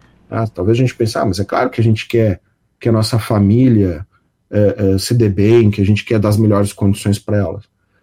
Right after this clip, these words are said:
Mas será o quanto que a gente, de fato, para pra pensar nisso na hora que a gente tem que enfrentar desafios e dificuldades? Porque é aqui que entra o fator de vitória contra a procrastinação e de avanço na carreira.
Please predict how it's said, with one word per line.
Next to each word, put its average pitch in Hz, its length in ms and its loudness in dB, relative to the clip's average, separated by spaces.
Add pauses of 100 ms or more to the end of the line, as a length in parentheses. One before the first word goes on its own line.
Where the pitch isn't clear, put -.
(160)
Mas 127 160 -2
será - 220 0
o 170 80 0
quanto 359 240 -2
que - 100 -4
a - 40 0
gente, 185 220 -2
de 147 120 -4
fato, 143 440 -4
para 170 320 0
pra 165 160 -4
pensar 131 420 -2
nisso 127 460 0
na 120 100 -2
hora 127 180 0
que 127 100 -4
a 120 40 0
gente 113 180 -4
tem 131 140 -2
que 120 120 -6
enfrentar 117 500 -2
desafios 113 760 0
e 127 60 -2
dificuldades? 110 1000 -4 (640)
Porque 98 240 -6
é 107 60 2
aqui 131 440 0
que - 200 -6
entra 143 500 0 (180)
o - 120 -8
fator 139 560 0
de 139 260 0
vitória 131 600 -2 (480)
contra 110 240 0
a 107 40 -8
procrastinação 107 1120 0
e - 120 -4
de 147 120 -4
avanço 147 380 0
na 143 80 -4
carreira. 143 500 -2